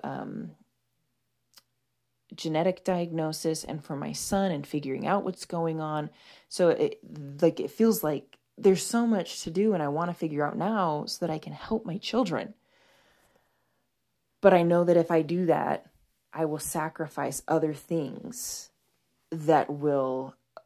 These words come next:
like, time with my husband, and then our relationship will suffer. Time with my son, my other, my oldest son, and our relationship will suffer. Or not, not making home-cooked meals, which for us is critical for how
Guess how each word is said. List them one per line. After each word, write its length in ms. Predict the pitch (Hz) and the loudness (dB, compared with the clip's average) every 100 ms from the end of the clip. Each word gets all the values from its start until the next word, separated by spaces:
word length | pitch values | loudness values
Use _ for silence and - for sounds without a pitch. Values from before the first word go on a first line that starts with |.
| _ - | _ -4
like, 200 | 151 - | -4 -4
time 360 | - 165 156 180 | -8 -6 -2 -2
with 180 | 175 | -2
my 100 | 165 | -6
husband, 500 | 160 156 139 143 - | -8 -8 -8 -8 -6
and 160 | - 147 | -6 -4
then 100 | 143 | -2
our 120 | 143 | -2
relationship 760 | 143 143 139 147 151 151 147 - | -2 -4 -4 -4 -6 -6 -8 -10
will 100 | 139 | -12
suffer. 360 | - 143 - | -10 -10 -10
Time 380 | - - 160 156 | -12 -8 -6 -4
with 180 | 151 147 | -6 -8
my 120 | 165 | -10
son, 320 | 147 - - - | -10 -8 -8 -6
my 120 | 143 | -6
other, 240 | 143 147 - | -4 -4 -6
my 200 | - 147 | -6 -6
oldest 420 | 139 147 - - | -6 -8 -10 -8
son, 320 | 156 147 120 - | -6 -6 -8 -10
and 240 | 135 131 - _ _ _ - | -10 -10 -14 _ _ _ -2
our 220 | 175 214 | 4 6
relationship 720 | 214 156 139 - 151 - - | 6 2 0 -4 -10 -10 -8
will 80 | 139 | -8
suffer. 500 | - - - - - _ - _ - | -8 -10 -8 -10 -10 _ -20 _ -2
Or 420 | 190 190 185 180 _ _ - | 4 4 4 -2 _ _ -8
not, 360 | 170 185 180 - - | 0 2 0 -4 -4
not 480 | 175 170 170 - | 0 0 0 -4
making 420 | 180 175 175 175 170 | -2 -2 -2 -4 -6
home-cooked 520 | 175 165 - 143 - | -4 -6 -6 -10 -6
meals, 440 | 170 202 165 139 | -2 0 -2 -4
which 380 | 139 156 147 - _ | -4 -6 -6 -14 _
for 220 | - 147 - | -6 -6 0
us 500 | 202 208 165 - - | 2 2 2 -4 -8
is 180 | 147 | -10
critical 640 | - - 175 175 - 139 139 | -10 -8 -8 -8 -6 -6 -6
for 300 | - 139 156 | -8 -8 -6
how 300 | 156 143 | -8 -10